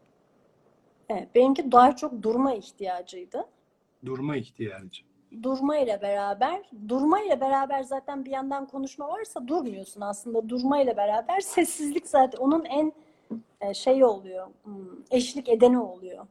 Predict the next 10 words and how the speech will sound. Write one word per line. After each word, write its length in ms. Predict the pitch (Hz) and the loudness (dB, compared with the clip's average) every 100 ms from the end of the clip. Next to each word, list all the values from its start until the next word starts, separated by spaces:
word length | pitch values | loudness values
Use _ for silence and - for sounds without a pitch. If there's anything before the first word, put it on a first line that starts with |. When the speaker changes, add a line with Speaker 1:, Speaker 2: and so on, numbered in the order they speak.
| _ _ _ _ _ _ _ _ _ _ | _ _ _ _ _ _ _ _ _ _
Speaker 1:
Zihni 440 | 196 208 214 214 208 | -14 -6 -4 -4 -4
de 100 | 180 | -6
susturmak, 760 | - - - 196 202 - - _ - 269 - _ - | -8 -20 -18 -14 -12 -14 -18 _ 0 0 0 _ 2
<clears throat> 1040 | 262 262 202 - _ _ _ _ _ - 202 | 6 6 4 -12 _ _ _ _ _ -16 -8
dili 220 | 214 202 | -6 -6
de 100 | 202 | -8
susturmak, 800 | - 190 - 196 190 202 - - _ | -12 -20 -18 -14 -12 -12 -14 -20 _
karşındakini 720 | - 392 - 427 359 370 339 294 | 8 8 10 10 10 10 10 10
de 100 | 294 | 6
susturmak. 640 | 294 269 - 240 240 220 | 4 0 4 6 6 6